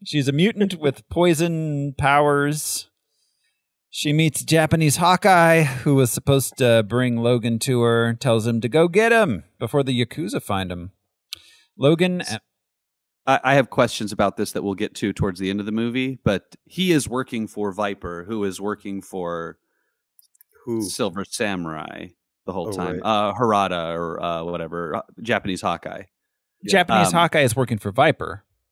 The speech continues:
Speaker 2: He's working, yeah, he's working, he's helping them escape the Yakuza, but he is also trying to get them
Speaker 1: So
Speaker 2: to, back to Viper.
Speaker 3: 'Cause
Speaker 1: Yes.
Speaker 3: they still need Logan.
Speaker 1: Because, yeah, they
Speaker 2: Yeah.
Speaker 1: need Logan for Yoshida's thing, 'cause Yoshida's secretly not
Speaker 3: Right,
Speaker 1: dead.
Speaker 3: right.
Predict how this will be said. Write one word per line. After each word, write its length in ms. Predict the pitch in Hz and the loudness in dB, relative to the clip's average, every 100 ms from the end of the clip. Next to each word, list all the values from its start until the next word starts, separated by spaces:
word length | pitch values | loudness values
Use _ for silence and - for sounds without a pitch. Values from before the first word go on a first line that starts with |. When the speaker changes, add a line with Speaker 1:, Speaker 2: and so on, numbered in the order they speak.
| _ _ _ _ _ _ _ _ | _ _ _ _ _ _ _ _
Speaker 2:
He's 220 | - 147 | 0 2
working, 380 | 143 131 131 104 - | 2 2 0 -2 0
yeah, 240 | - 110 | 2 4
he's 180 | 113 151 | 2 0
working, 600 | 143 170 147 120 110 95 _ | 0 -2 -2 -2 -2 -6 _
he's 220 | 127 135 | -8 -6
helping 480 | - 160 160 139 120 | -2 -2 0 -2 0
them 500 | 113 101 98 101 104 | -2 -2 -2 -8 -10
escape 440 | 107 - 120 104 - | -10 -6 -6 -6 -6
the 180 | 104 92 | -6 -6
Yakuza, 580 | - 147 104 90 82 - | -2 -2 -2 -4 -6 -8
but 120 | 98 | -8
he 100 | 113 | -6
is 120 | 104 | -4
also 240 | 110 104 107 | -4 -6 -8
trying 380 | - 110 101 90 | -8 -6 -6 -10
to 120 | 101 | -14
get 320 | 90 120 - | -8 -8 -6
them 400 | 98 90 87 85 _ _ - - | -8 -6 -8 -10 _ _ -20 -20
Speaker 1:
So 240 | - - 165 | -6 0 2
Speaker 2:
to, 120 | 98 | 2
back 340 | 87 107 98 | 0 0 -2
to 120 | - 98 | -6 -6
Viper. 520 | 90 85 - - - - | -6 -6 -10 -18 -20 -12
Speaker 3:
'Cause 80 | 180 | 0
Speaker 1:
Yes. 220 | 185 107 | 2 2
Speaker 3:
they 180 | 117 117 | 0 -2
still 280 | - - 117 | -6 -4 -2
need 260 | 113 110 95 | -2 -6 -4
Logan. 380 | 101 92 87 - - 190 | -6 -6 -12 -18 -18 -4
Speaker 1:
Because, 360 | 160 151 135 127 | -2 2 2 4
yeah, 160 | 113 | 2
they 80 | 110 | 4
Speaker 2:
Yeah. 80 | 117 | 2
Speaker 1:
need 120 | 123 | 2
Logan 320 | 135 135 123 | 4 4 2
for 140 | - 127 | 0 0
Yoshida's 720 | 107 - 143 120 101 90 - - | 0 0 0 2 2 -2 -6 -2
thing, 220 | 120 101 | -2 -2
'cause 180 | 107 - | -4 -6
Yoshida's 540 | 101 120 101 98 92 | -6 -6 -6 -6 -6
secretly 560 | - - 120 110 101 98 | -8 -6 -4 -6 -4 -4
not 180 | 90 | -4
Speaker 3:
Right, 80 | 87 | -6
Speaker 1:
dead. 220 | 101 90 | -6 -6
Speaker 3:
right. 120 | 87 | -8